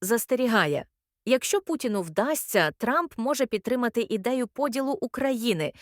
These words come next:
що послабить Західний альянс та поставить Зеленського перед складним вибором: погодитись на невигідну угоду або відмовити й ризикувати втратою підтримки Штатів.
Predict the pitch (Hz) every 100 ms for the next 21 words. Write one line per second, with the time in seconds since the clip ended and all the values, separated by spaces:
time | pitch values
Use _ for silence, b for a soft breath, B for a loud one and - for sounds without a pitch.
0 | B B - 220 190 180 202 196 170 -
1 | 196 190 170 165 165 151 151 214 277 -
2 | - 208 196 - 202 - 240 233 196 214
3 | 214 233 247 - 214 214 220 214 196 -
4 | 208 185 202 226 190 262 185 165 156 131
5 | B B B 233 233 339 302 277 262 -
6 | 269 269 294 247 220 202 196 208 - 226
7 | 262 277 220 208 B B - 220 233 349
8 | 269 196 208 302 302 262 254 208 180 180
9 | 175 175 185 180 160 - 190 190 190 170
10 | 185 - 185 175 - 160 - 214 208 -
11 | 139 -